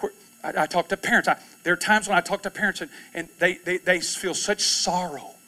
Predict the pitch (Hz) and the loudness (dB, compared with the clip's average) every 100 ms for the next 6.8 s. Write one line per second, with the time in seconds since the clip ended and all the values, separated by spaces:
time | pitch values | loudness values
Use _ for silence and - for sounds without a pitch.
0 | _ _ _ _ _ _ - 151 143 - | _ _ _ _ _ _ -6 -6 -6 -10
1 | - 120 - - - - _ _ _ _ | -14 -14 -14 -14 -14 -18 _ _ _ _
2 | _ _ _ _ _ _ _ _ _ _ | _ _ _ _ _ _ _ _ _ _
3 | _ _ _ _ 165 165 185 185 - - | _ _ _ _ -6 -4 -4 -4 -2 -6
4 | 208 262 285 - - - - _ _ _ | -4 -2 -2 -4 -8 -8 -16 _ _ _
5 | _ _ _ _ - - 208 233 320 226 | _ _ _ _ -18 -18 -18 -10 -8 -6
6 | - - 208 240 269 - - - | -6 -6 -6 -8 -8 -8 -12 -12